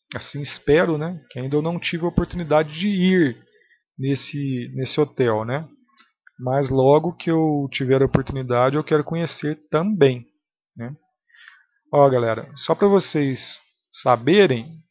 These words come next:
essa imagem aqui eu tirei do Google Street View. Ele fica, esse hotel Vitória, Vitória Hotel, né? Ele fica ali,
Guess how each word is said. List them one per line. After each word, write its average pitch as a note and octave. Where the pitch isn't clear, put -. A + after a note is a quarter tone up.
essa -
imagem C#3+
aqui -
eu D3+
tirei E3
do E3+
Google E3
Street E3
View. C3
Ele C#3+
fica, F3
esse C3+
hotel C#3+
Vitória, B2
Vitória A#2
Hotel, D#3
né? E3
Ele C3+
fica F3
ali, F3+